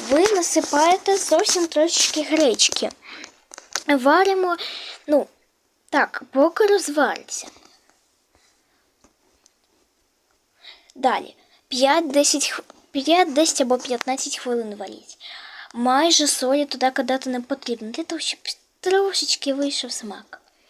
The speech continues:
Можете покласти йому ще огірки, каб-, кабачки, моркву та, та ще що ви там кладіть. Отже, якісь овочі, це вже за бажанням. Якщо хом'ячок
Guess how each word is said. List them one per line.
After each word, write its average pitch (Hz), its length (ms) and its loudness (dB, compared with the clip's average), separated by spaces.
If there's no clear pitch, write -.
Можете 311 440 4
покласти 285 600 0
йому 247 220 -4
ще - 260 0
огірки, 339 680 0
каб-, 262 240 -2
кабачки, 269 680 0
моркву 320 680 0
та, 277 280 2
та 294 240 4
ще 277 180 4
що - 140 2
ви 262 120 -2
там 240 260 -4
кладіть. 285 460 2
Отже, 285 260 0
якісь 269 640 -4
овочі, 330 580 2
це 359 240 2
вже 320 220 0
за 262 200 -2
бажанням. 196 720 -6
Якщо 392 440 2
хом'ячок 339 640 0